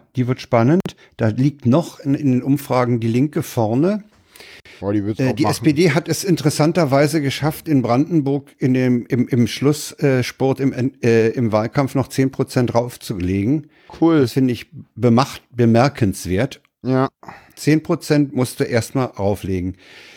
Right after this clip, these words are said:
Speaker 2: Aber
Speaker 1: Aber
Speaker 2: wir
Speaker 1: es
Speaker 2: haben
Speaker 1: ist
Speaker 2: noch
Speaker 1: so,
Speaker 2: zehn
Speaker 1: dass
Speaker 2: Minuten.
Speaker 1: Wofür?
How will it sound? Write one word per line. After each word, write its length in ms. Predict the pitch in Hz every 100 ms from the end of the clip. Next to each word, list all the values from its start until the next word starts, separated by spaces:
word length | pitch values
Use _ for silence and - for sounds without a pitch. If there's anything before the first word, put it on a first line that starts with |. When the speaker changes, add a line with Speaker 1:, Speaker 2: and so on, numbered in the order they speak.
| -
Speaker 2:
Aber 140 | - 123
Speaker 1:
Aber 80 | 139
Speaker 2:
wir 80 |
Speaker 1:
es 40 | 131
Speaker 2:
haben 100 | 170
Speaker 1:
ist 40 |
Speaker 2:
noch 100 | 170
Speaker 1:
so, 160 | 135 156
Speaker 2:
zehn 60 | 170
Speaker 1:
dass 80 |
Speaker 2:
Minuten. 600 | 175 165 156 151 127 110 - _ _ _ _ _ _ _ _ _ _
Speaker 1:
Wofür? 500 | 104 110 - 110 90